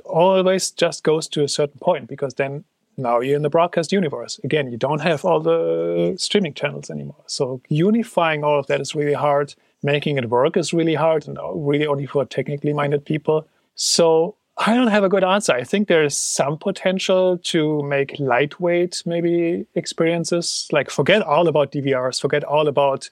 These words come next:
building this T V server in the, in the sky or whatever, T V server of your dreams. Just think about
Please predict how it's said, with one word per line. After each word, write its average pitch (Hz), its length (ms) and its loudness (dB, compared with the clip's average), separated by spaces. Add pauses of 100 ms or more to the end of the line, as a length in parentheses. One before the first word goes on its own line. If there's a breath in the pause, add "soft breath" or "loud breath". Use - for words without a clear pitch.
(120)
building 147 320 2
this - 480 -4
T - 160 0
V 147 120 0
server 143 460 2
in 139 240 -6
the, 135 260 0
in 143 120 -6
the 127 60 -2
sky 131 360 0
or 139 120 2
whatever, 139 360 2
T - 160 -8
V 143 100 -2
server 143 280 0
of 139 120 -2
your 143 120 0
dreams. 139 420 -6 (320 loud breath)
Just 151 220 0
think 175 180 2
about 147 580 2